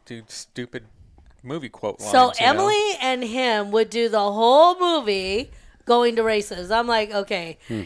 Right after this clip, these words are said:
Speaker 2: You know, so, like, "Eat your food, Tina," like, the whole nine yards. They would do all the, so I said, "You gotta call these two." So I had him call him, and I had him call Emily, and Emily did the whole food line with them. Like, it was great.
Speaker 3: Yeah.
Speaker 2: The guys in the back were like,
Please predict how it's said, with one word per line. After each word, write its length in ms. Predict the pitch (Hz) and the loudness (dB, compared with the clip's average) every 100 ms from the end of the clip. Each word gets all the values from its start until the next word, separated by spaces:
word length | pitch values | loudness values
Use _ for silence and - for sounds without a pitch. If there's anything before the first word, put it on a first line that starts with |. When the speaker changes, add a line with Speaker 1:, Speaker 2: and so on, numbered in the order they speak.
| - | -6
Speaker 2:
You 120 | 240 | 0
know, 140 | 233 | 2
so, 200 | 214 262 | 2 0
like, 300 | 233 214 214 208 - | 0 0 -2 -4 -12
"Eat 180 | - 254 | -10 -4
your 80 | 269 | -4
food, 280 | 240 269 262 | -2 -4 -6
Tina," 320 | - 254 240 | -8 -4 -2
like, 200 | 233 226 | -2 -2
the 100 | 262 | -2
whole 120 | 277 | -2
nine 200 | 359 294 247 | -2 -2 -2
yards. 180 | 196 | -2
They 80 | 196 | -2
would 100 | 311 | -2
do 100 | 262 | 0
all 80 | 247 | -2
the, 60 | 208 - - - - | -2 -10 -20 -20 -10
so 180 | - 233 | 0 2
I 120 | 208 | 2
said, 220 | 202 180 | -2 -8
"You 60 | 175 | -4
gotta 240 | 196 185 | -2 -2
call 200 | 175 185 | -4 -8
these 220 | 175 156 | -8 -14
two." 180 | - 175 | -16 -16
So 340 | 156 214 175 - - - - | -14 -12 -12 -14 -20 -20 -10
I 100 | 220 | -6
had 200 | 196 202 | -4 -4
him 100 | 190 | -4
call 200 | 185 196 | -4 -4
him, 260 | 170 233 247 | -2 -4 -4
and 100 | 208 | -6
I 20 | |
had 160 | 190 196 | -4 -4
him 120 | 190 | -4
call 280 | 185 190 175 - _ _ | -2 -2 -4 -12 _ _
Emily, 360 | - 214 208 190 | -2 -2 -2 -4
and 120 | 196 - | -6 0
Emily 380 | 254 254 220 208 | 2 2 0 0
did 200 | 214 220 | -2 2
the 120 | 208 | 2
whole 180 | 226 214 | 4 2
food 320 | - 254 233 | -2 -6 0
line 260 | 220 214 | 2 2
with 140 | 214 208 | 0 -2
them. 140 | 220 | -2
Like, 240 | 208 196 240 | -2 -2 0
it 80 | |
was 180 | 240 208 | 0 0
great. 340 | 180 214 185 - - | 0 -2 -2 -8 -10
Speaker 3:
Yeah. 280 | 104 90 - _ | -4 -4 -6 _
Speaker 2:
The 80 | 208 | -2
guys 300 | 214 208 202 | 0 0 -2
in 60 | |
the 60 | 202 | -6
back 280 | 190 185 185 | -6 -6 -6
were 80 | |
like, 240 | 196 185 | -10 -12